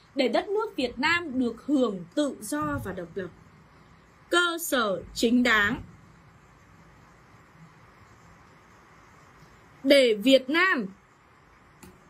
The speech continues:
được không ạ? Được hưởng tự do và độc lập. Được hưởng tự do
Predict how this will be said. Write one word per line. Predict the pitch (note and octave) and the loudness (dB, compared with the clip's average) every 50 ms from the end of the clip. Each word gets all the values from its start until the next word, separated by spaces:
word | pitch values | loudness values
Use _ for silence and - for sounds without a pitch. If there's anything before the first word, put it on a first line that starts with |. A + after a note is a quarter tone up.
| - _ _ - - | -20 _ _ -18 -14
được | A#3+ G3+ G3 | -14 -8 -2
không | D4+ D4 D#4 D#4+ | -2 0 2 4
ạ? | D#4 C#4+ A3+ - - - - - - - - - - | 4 2 2 0 -6 -16 -20 -20 -20 -20 -20 -20 -6
Được | - D4+ E4+ E4+ E4 E4 | 2 6 8 8 8 6
hưởng | D#4 F4 E4 D#4+ D4+ C4 A#3 G3+ G3 G3 - - | 4 0 2 4 4 4 4 0 -4 -10 -8 -2
tự | - G4 G4 E4+ G4 - - | 0 0 2 0 -2 -6 -10
do | B3 B3 F4+ F4+ F#4 F#4 F#4 F4+ E4 D4 B3+ A3 | -2 2 2 4 4 2 -2 -4 -8 -12 -12 -6
và | A#3 A3+ G#3+ | -4 -2 -2
độc | A#3 G3 G3 - | -2 -4 -6 -8
lập. | G3+ G3 F3+ - - - - - - - _ _ _ _ - - _ _ - - - - _ _ _ - - - - - - - - - - _ _ - - - - - - - - | -8 -8 -8 -10 -14 -20 -20 -20 -20 -20 _ _ _ _ -20 -20 _ _ -20 -20 -20 -20 _ _ _ -20 -20 -20 -20 -20 -20 -20 -20 -20 -20 _ _ -20 -20 -20 -20 -20 -20 -6 -2
Được | B3+ C4+ C4 B3+ A#3+ - | 2 4 4 4 4 4
hưởng | A#3+ C4 B3 A#3+ A3+ G#3 F3+ E3 - - - - - - - - - - - - - - - - - - - - - - - - - - - | 0 0 2 2 0 -2 -4 -6 -12 -18 -20 -20 -20 -20 -20 -20 -20 -20 -20 -20 -20 -20 -20 -20 -20 -20 -20 -20 -20 -20 -20 -20 -20 -4 0
tự | E4 E4+ E4 D4+ G#3+ G#3 | 2 4 4 4 2 -2
do | A3+ - E4+ F4 F4+ F#4 D#4+ B3 G3+ | -4 -2 0 0 2 2 0 0 -2